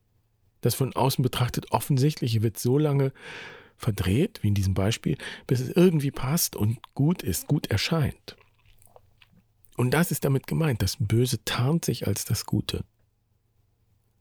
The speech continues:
Und da liegt auch das Problem. Von außen erkenne ich es nicht. Das Böse an äußeren Merkmalen festmachen zu wollen, führt nicht wirklich weiter.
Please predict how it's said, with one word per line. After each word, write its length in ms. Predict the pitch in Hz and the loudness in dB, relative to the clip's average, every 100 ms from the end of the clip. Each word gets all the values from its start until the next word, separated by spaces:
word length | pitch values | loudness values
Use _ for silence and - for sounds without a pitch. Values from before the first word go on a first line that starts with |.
| _ - - - | _ -20 -18 -12
Und 80 | - | -2
da 60 | 110 | 2
liegt 220 | 147 - | 2 2
auch 100 | - | 0
das 160 | 120 - | 0 -2
Problem. 540 | 98 104 175 67 - _ - - | -2 0 0 0 -4 _ -18 -6
Von 220 | - 123 | -2 0
außen 460 | - 123 202 - 131 | 0 4 4 2 -2
erkenne 380 | 104 - 233 240 | -2 -2 0 0
ich 120 | - | 0
es 160 | 95 | -2
nicht. 320 | 98 92 - - _ _ _ _ _ _ _ _ _ _ _ - | -4 -6 -10 -20 _ _ _ _ _ _ _ _ _ _ _ -4
Das 140 | 95 | -4
Böse 420 | 92 127 151 160 - | 0 2 2 0 0
an 140 | 120 - | -2 2
äußeren 440 | 127 156 - 117 | 0 0 0 2
Merkmalen 460 | 104 135 151 135 110 | 2 0 0 0 2
festmachen 500 | 135 - 127 127 131 | 0 0 0 0 0
zu 100 | - | 2
wollen, 180 | 117 | 2
führt 220 | 110 - - | 2 -2 0
nicht 160 | 101 | 0
wirklich 320 | 113 - 101 | 0 0 -2
weiter. 300 | 104 175 - | 0 0 -2